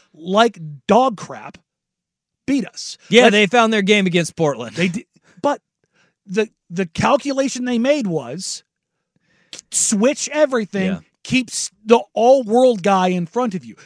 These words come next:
Speaker 1: Klay Thompson has been a dumpster fire this year. The man got his Burgerville back in town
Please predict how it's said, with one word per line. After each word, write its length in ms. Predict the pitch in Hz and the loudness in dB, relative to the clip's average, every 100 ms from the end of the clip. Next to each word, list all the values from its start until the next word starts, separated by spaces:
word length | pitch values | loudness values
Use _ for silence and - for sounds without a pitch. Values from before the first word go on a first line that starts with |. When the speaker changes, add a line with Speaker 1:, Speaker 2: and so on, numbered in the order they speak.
| _ | _
Speaker 1:
Klay 220 | - 403 | -4 -4
Thompson 400 | - 320 339 254 | -2 -4 -4 -6
has 220 | 202 233 190 | -6 -6 -4
been 180 | 233 | -4
a 180 | 214 170 - _ _ 160 147 - | -4 -6 -10 _ _ -20 -8 2
dumpster 480 | 285 247 - 202 | 2 0 -8 -10
fire 420 | 147 175 139 113 _ | -8 -8 -8 -14 _
this 280 | 156 147 - | -14 -12 -12
year. 200 | 131 95 _ _ _ _ _ _ _ | -14 -16 _ _ _ _ _ _ _
The 80 | - | -2
man 260 | 202 277 294 | 2 2 0
got 200 | 277 269 | 0 0
his 100 | 208 | 0
Burgerville 640 | 226 277 247 202 202 196 | 2 4 2 0 0 0
back 240 | 175 202 214 | 0 -2 0
in 120 | 208 | -2
town 500 | 196 254 208 180 165 | -2 -2 0 0 -2